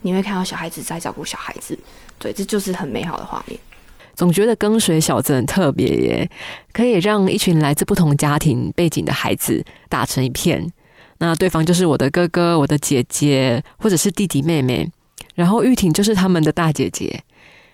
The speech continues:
Speaker 2: 那从国际志工再回到社区来陪伴这些弱势家庭的孩子，这样子的生命历程带给玉婷什么样的改变呢？因为你从一开始是志愿服务，到现在变成是志业，也是职业嘛。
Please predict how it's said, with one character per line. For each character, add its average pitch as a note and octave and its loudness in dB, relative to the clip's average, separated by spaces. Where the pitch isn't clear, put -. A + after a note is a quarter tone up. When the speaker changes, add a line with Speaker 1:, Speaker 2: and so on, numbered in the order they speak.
Speaker 2:
那 G#3 0
从 E3 2
国 E3+ 2
际 G#3 0
志 G#3 0
工 F3+ 2
再 G3 2
回 E3+ 4
到 E3 0
社 F3+ 2
区 E3 0
来 C3+ 2
陪 C#3+ 0
伴 E3 0
这 E3 2
些 D#3+ 2
弱 E3 4
势 D#3+ 2
家 D3+ 0
庭 C#3+ 2
的 C3+ -2
孩 - -4
子， - -2
这 - -2
样 B3+ 2
子 G#3 0
的 D#3+ 4
生 F#3+ 2
命 G3+ 4
历 G3+ 4
程 C3 0
带 G#3+ 0
给 D3+ 2
玉 F#3+ 2
婷 C#3+ 2
什 D3 0
么 C#3 2
样 E3+ 2
的 C#3 2
改 - -4
变 D#3 2
呢？ C#3 0
因 G3+ 0
为 A#3 2
你 F3 4
从 C#3+ 0
一 - 0
开 F#3+ 2
始 C#3+ 0
是 D#3+ 0
志 E3 0
愿 D#3+ 4
服 C#3+ 0
务， D3 2
到 G3+ 2
现 F#3+ 2
在 F#3 2
变 F#3+ 2
成 D3+ 4
是 E3 2
志 F3+ 2
业， E3 2
也 A#2 -4
是 G3 0
职 D3 -2
业 D#3 2
嘛。 B2 -4